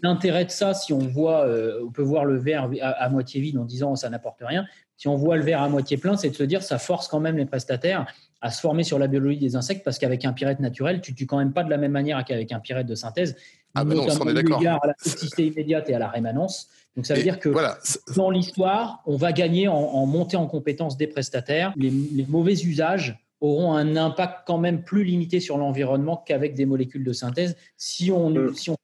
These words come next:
Speaker 1: considère leur usage à long terme.
Speaker 2: Le pyrète naturel, effectivement, est une mo-, est un produit, est une molécule que nous utilisons justement pour, euh, pour des, des cas très spécifiques. Et, mais on l'utilise, hein, il n'y a pas de problème, hein. On, on garde la chimie naturelle quand même chez nous, dans cette fameuse boîte à outils.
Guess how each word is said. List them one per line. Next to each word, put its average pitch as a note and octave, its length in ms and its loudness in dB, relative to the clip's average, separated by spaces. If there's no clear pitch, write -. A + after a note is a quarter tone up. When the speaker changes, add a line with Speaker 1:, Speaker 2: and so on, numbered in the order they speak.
Speaker 1:
considère D3+ 320 -2
leur C#3 180 2
usage C3 260 0
à C3 60 0
long B2 100 -2
terme. A#2+ 200 -8
Speaker 2:
Le D3+ 160 2
pyrète D#3 340 0
naturel, D#3+ 320 2
effectivement, D3 460 0
est E3 240 0
une D#3 80 2
mo-, D3 140 2
est C#3 260 0
un D3+ 60 2
produit, D#3 480 0
est B2 280 0
une C#3 60 0
molécule C3+ 340 2
que C#3 120 0
nous D#3 200 2
utilisons D3+ 420 0
justement C#3+ 420 0
pour, D3 320 2
euh, B2 160 4
pour C#3 240 -4
des, B2+ 160 2
des A#2+ 100 2
cas C#3+ 160 0
très - 140 -2
spécifiques. B2+ 560 -4
Et, B2 100 0
mais B2 140 2
on A#2+ 120 0
l'utilise, F3+ 360 0
hein, F#3 200 0
il - 40 -8
n'y A#2+ 40 -6
a G#2+ 40 -4
pas B2 100 -4
de A#2+ 60 -12
problème, F3+ 220 0
hein. E3 180 -6
On, A2+ 260 -2
on B2 60 -4
garde D3+ 180 0
la C#3 60 2
chimie - 180 -2
naturelle C3 320 0
quand B2+ 100 -2
même C#3+ 100 -2
chez C3 140 -4
nous, A2+ 160 -6
dans A#2 140 -4
cette - 160 -4
fameuse B2 240 -2
boîte B2+ 180 -2
à A#2+ 60 -2
outils. - 200 -10